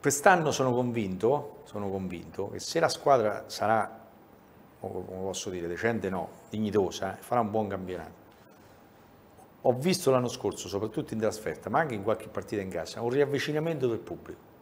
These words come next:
Se non altro perché all'inizio del campionato, se vi ricordate, eh, Guida, che avrà mille difetti, era stato onesto, aveva detto: "Quest'anno ci sarà da soffrire".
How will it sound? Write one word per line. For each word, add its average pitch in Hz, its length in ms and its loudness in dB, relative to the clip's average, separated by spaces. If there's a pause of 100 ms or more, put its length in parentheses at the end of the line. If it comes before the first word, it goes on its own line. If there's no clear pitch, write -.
(400)
Se - 140 2
non 190 100 10
altro 170 420 10
perché - 260 4
all'inizio 139 340 4
del 123 80 2
campionato, 147 360 4
se 117 100 2
vi 110 120 2
ricordate, 127 680 6 (240)
eh, - 80 -14 (200)
Guida, 120 280 2
che 90 100 0
avrà 98 260 0
mille 107 260 -2
difetti, 113 380 -2
era 98 100 2
stato 123 220 -2
onesto, 110 300 -2
aveva 98 160 0
detto: 95 180 -4
"Quest'anno 113 360 -4
ci 92 80 -10
sarà 95 200 -2
da 87 80 -4
soffrire". 82 380 -14